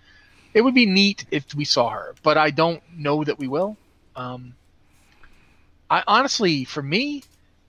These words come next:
I'm gonna keep going with something that Anna said a while back.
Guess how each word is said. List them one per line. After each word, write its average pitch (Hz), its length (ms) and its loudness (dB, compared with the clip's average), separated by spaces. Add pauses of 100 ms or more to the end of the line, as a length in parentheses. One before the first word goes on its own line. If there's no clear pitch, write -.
I'm 156 160 0
gonna 214 180 0
keep 180 220 -4
going 170 220 2
with 147 100 -4
something 147 240 -4
that 131 120 -2
Anna 143 280 -2 (160)
said 120 360 -6 (480)
a 143 80 -6
while 123 220 -4
back. 127 320 -2